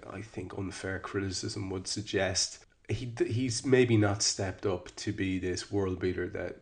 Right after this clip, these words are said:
we all believed he had the potential to be. But then again, that might just take a little season longer. Who knows? I know it's, uh, sneered at to talk about how he's still young at twenty-three by, um, you know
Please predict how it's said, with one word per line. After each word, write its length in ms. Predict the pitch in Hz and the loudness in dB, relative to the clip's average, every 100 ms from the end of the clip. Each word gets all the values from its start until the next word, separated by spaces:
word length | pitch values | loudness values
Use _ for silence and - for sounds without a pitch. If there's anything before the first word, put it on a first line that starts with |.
| - | -8
we 260 | 104 98 | -2 0
all 220 | 92 92 90 | 0 -2 -2
believed 500 | 90 92 92 87 - | -2 -2 0 -2 -4
he 80 | |
had 120 | 92 90 | -4 -4
the 60 | |
potential 460 | - - 98 90 - | -10 -8 -8 -6 -8
to 80 | 90 | -8
be. 340 | 95 90 - - - - _ _ _ - | -4 -4 -6 -12 -20 -20 _ _ _ -4
But 180 | 123 - | -2 0
then 200 | 123 120 | 0 0
again, 420 | 117 110 107 - | 2 2 2 0
that 260 | 107 101 95 | -4 -4 -4
might 240 | 90 90 | -6 -6
just 240 | - 85 - | -6 -8 -8
take 260 | - 85 | -8 -8
a 60 | 90 | -6
little 320 | 90 90 101 | -6 -4 -4
season 520 | - 98 95 90 95 | -4 -2 -2 -4 -4
longer. 400 | 92 98 113 117 | -4 -2 -2 -2
Who 200 | 107 101 | -2 0
knows? 580 | 101 104 95 90 92 - - | 0 0 -2 -6 -8 -10 -10
I 120 | 95 | -8
know 260 | 101 101 92 | -6 -4 -4
it's, 260 | - - | -4 -6
uh, 260 | 104 92 90 - - | -4 -6 -8 -12 -12
sneered 520 | - - - 123 113 95 | -2 -2 6 8 8 6
at 200 | 85 - - _ - | 0 -6 -18 _ -6
to 500 | 98 90 87 87 - | 0 0 0 -4 -10
talk 240 | - 90 - | -4 -4 -2
about 240 | 87 82 | -6 -6
how 140 | 92 | -6
he's 160 | 90 87 | -6 -6
still 260 | - 82 85 | -4 -4 -4
young 280 | 92 90 | -4 -4
at 100 | 87 | -6
twenty-three 760 | - 98 90 95 - 98 95 90 - - - - _ - | -6 -4 -4 -8 -10 -6 -6 -8 -12 -20 -20 -20 _ -8
by, 420 | 90 87 85 - 95 | -6 -4 -6 -8 -8
um, 380 | 87 87 87 98 135 | -8 -8 -12 -16 -10
you 120 | 107 | -8
know 140 | 90 | -8